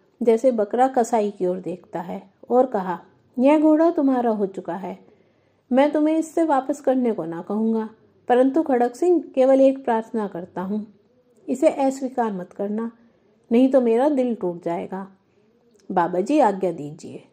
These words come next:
मैं आपका दास हूँ, केवल घोड़ा ना दूंगा। अब इस घोड़े का नाम ना लो, मैं तुमसे इस विषय में कुछ ना कहूँगा।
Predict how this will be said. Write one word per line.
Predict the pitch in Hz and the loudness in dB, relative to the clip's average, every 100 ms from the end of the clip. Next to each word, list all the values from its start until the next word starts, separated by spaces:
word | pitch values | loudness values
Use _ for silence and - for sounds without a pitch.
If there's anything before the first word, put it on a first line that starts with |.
| _ _ _ 226 | _ _ _ -4
मैं | 220 | -4
आपका | 202 - 294 | -4 0 0
दास | 220 190 190 | 2 -2 -6
हूँ, | 190 214 - _ | -8 -8 -12 _
केवल | 247 254 269 | 0 0 4
घोड़ा | 247 269 254 | 6 6 6
ना | 208 156 | 0 -6
दूंगा। | 165 185 190 202 - _ _ _ _ _ _ _ _ _ _ _ - | -10 -6 -4 -4 -8 _ _ _ _ _ _ _ _ _ _ _ -2
अब | 247 285 | 0 0
इस | 294 | 4
घोड़े | 269 269 240 | 6 6 6
का | 277 | 2
नाम | 294 226 185 | 2 0 -2
ना | 180 175 | -4 -8
लो, | 180 185 - _ _ _ _ _ 240 | -10 -14 -18 _ _ _ _ _ 2
मैं | 277 | 2
तुमसे | 294 302 302 311 | 2 0 2 0
इस | 269 269 | -2 -4
विषय | 247 247 214 | -4 0 0
में | 233 | 0
कुछ | 269 247 240 | 0 -2 -2
ना | 208 196 | -4 -4
कहूँगा। | 170 165 170 175 | -8 -8 -12 -14